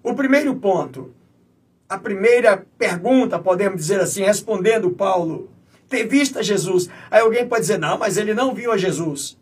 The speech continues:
Queridos, no livro de Atos dos Apóstolos, no capítulo de número nove, no verso de número dezessete, nós temos um dado impressionante e muito interessante para todos nós.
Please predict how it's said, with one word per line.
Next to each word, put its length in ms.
Queridos, 680
no 140
livro 380
de 480
Atos 380
dos 160
Apóstolos, 960
no 160
capítulo 500
de 140
número 340
nove, 420
no 140
verso 320
de 100
número 280
dezessete, 880
nós 200
temos 380
um 140
dado 460
impressionante 1500
e 100
muito 380
interessante 560
para 100
todos 300
nós. 500